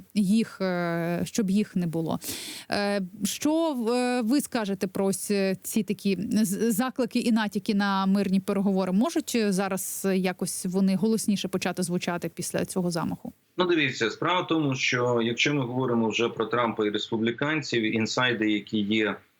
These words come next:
Speaker 2: із саміту нато від республіканців, такі, що вони, а, г-, ну, глобально, і ті, хто підтримують Україну і Трампа,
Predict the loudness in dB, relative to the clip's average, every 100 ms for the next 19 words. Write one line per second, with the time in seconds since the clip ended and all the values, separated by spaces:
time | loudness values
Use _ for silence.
0 | _ _ -2 0 2 2 0 0 0 0
1 | 0 0 0 -2 -2 -2 0 0 -2 0
2 | -2 -2 -4 -4 -2 0 2 2 0 2
3 | 2 0 -2 -8 _ _ _ -2 0 0
4 | 0 -2 -8 -8 -4 -2 0 -2 -2 -2
5 | 0 0 0 0 0 0 -2 -4 -4 -4
6 | -4 -2 0 2 2 -2 -2 0 2 0
7 | 0 -4 -2 0 0 -2 -2 -4